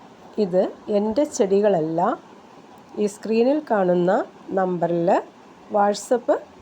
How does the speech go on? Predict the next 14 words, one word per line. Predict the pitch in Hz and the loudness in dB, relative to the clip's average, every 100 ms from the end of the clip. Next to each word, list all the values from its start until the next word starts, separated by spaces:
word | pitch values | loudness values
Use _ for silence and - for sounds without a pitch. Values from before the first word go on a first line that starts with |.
| - - | -14 -4
ചെയ്യുക. | 180 170 165 - - | -2 -2 -4 -6 -6
ചെടികൾ | 214 190 202 226 | -4 0 2 2
ആവശ്യമുള്ളവർ | 202 185 185 196 240 226 - - 392 180 175 165 185 277 - - - - | 2 0 0 -4 -4 -6 -8 -20 -10 -6 -2 -2 0 -2 -6 -20 -20 -20
സ്ക്രീനിൽ | - 233 220 240 240 233 - | -10 -2 0 0 -2 -4 -2
കാണുന്ന | 185 180 180 190 269 - | 0 2 2 0 -2 -4
നമ്പരുമായി | 339 190 196 185 180 175 175 233 415 - | -4 -4 -2 -2 -2 -2 0 0 -2 -4
ബന്ധപ്പെടുക. | 185 185 180 - 151 156 156 - - - - - - - | -2 0 -4 -4 -6 -6 -6 -12 -16 -20 -20 -20 -16 -2
ഈ | 247 262 - | 0 0 -2
ചാനൽ | 190 156 165 214 330 - | 0 0 2 0 0 -2
ആദ്യമായി | 208 208 208 262 262 277 285 226 | 0 0 2 2 4 2 2 0
കാണുന്നവരാണെങ്കിൽ | 185 190 214 220 214 185 160 156 156 165 226 320 - - - - - - - - - | 2 2 0 0 2 0 0 -2 -2 0 0 -2 -8 -20 -20 -20 -20 -20 -20 -12 -4
സബ്സ്ക്രൈബ് | 196 - - 220 233 254 | -4 -4 -2 2 2 0
ചെയ്യാൻ | 285 190 165 175 247 - | -2 -2 0 -2 -2 -6
മറക്കരുതേ. | 320 185 170 - 175 170 180 180 | -8 -8 -8 -4 -2 0 0 0